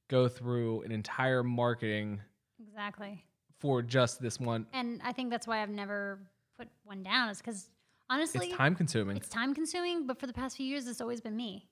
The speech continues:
Speaker 2: Like, it's, it's
Speaker 1: Mm,
Speaker 2: just
Speaker 1: that's,
Speaker 2: been me.
Speaker 1: yeah, that's true.
Speaker 2: I think this is within, like, the past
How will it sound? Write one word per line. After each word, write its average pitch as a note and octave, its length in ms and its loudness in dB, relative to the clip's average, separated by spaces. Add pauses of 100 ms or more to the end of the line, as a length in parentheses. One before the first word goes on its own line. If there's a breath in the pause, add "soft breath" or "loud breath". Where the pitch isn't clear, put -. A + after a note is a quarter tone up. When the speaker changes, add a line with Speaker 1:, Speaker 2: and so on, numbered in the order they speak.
(120)
Speaker 2:
Like, A#3 140 -6
it's, - 180 -8
it's G#3 240 -6
Speaker 1:
Mm, B2+ 140 0
Speaker 2:
just A#3+ 380 0
Speaker 1:
that's, A#2+ 200 4
Speaker 2:
been A2 140 -2
me. A#2 80 0
Speaker 1:
yeah, A#2 140 4
that's A2 120 0
true. A2+ 300 0 (280)
Speaker 2:
I A#3 140 2
think C4 240 0
this A#3+ 140 0
is A#3 240 -6 (400)
within, B3 320 -2
like, A#3 160 -4
the A3 80 -8
past A#3+ 260 -2